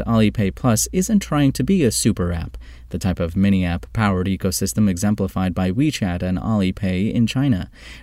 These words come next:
Rather, it's serving as an infrastructure layer for other consumer-oriented wallets. While many of you are familiar with the success of Alipay in China, Alipay Plus is not another super app we are launching globally.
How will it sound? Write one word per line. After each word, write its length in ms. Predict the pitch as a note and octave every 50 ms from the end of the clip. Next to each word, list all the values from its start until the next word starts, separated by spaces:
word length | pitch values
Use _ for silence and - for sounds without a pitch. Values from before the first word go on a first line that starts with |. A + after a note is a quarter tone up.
| -
Rather, 300 | - F#3+ A#3+ G3+ G3+ G3 F#3
it's 240 | - - E3+ - -
serving 520 | - - - G3 G#3 G3+ G#3 G#3 G3+ G3
as 160 | E3+ D#3 -
an 140 | D3+ D3+ D3+
infrastructure 800 | - - G3 F#3+ - D3+ B2+ - - - G#2 F#2+ - G#2+ G2 F#2
layer 380 | F2+ F#2 F2+ F2 F2 G2 B2
for 320 | B2 - A2 G#2+ G#2+ A#2 -
other 280 | - G#2 F2+ F#2+ G2 G#2
consumer-oriented 1120 | - B2+ A2+ - - B2 B2 A#2+ A2+ A2+ A2 - B2 A#2 A2+ A#2 A#2 A#2 A2 - A#2+ A2
wallets. 600 | G2 F#2 G2 G#2+ G#2+ F2 - - - - - - - - - - - - -
While 120 | - D3+ D3
many 280 | D#3 E3 F3+ F3+ F3
of 100 | D3 B2
you 180 | A#2+ B2+ C3+ C#3 B2
are 80 | A#2+
familiar 520 | B2 - C#3 C3+ B2+ E3 D#3+ C#3 A2+ G2+ G2+
with 140 | F#2 G2+
the 120 | - - G2+
success 420 | - - G2+ - - G2+ F#2+ -
of 80 | G#2 G2
Alipay 560 | G2+ G2 G2 F#2+ F#2+ F#2+ - A2 G#2 G#2 A2
in 100 | G#2+ G2
China, 460 | F2+ - B2 A#2 G#2+ G2+ G#2+ B2+ - - -
Alipay 500 | A#2 A#2 A#2+ A2 G#2 - - G2+ F#2 -
Plus 360 | - G3 G3+ F3 D#3 - - - - - - - -
is 120 | E3 D#3+
not 180 | G3 A#3+ C#4 B3
another 340 | D3+ C#3 C#3+ E3 C#3 A2+
super 420 | G2+ - - - C#3+ - - F#2 F2
app 240 | E2 E2 E2 - -
we 140 | G2 F#2
are 140 | F2+ F2 F2
launching 420 | F2 F2 F2+ F2+ F2 - F2+ F2+ E2
globally. 480 | F2 F2 E2+ E2 F2 E2+ F2 E2+ -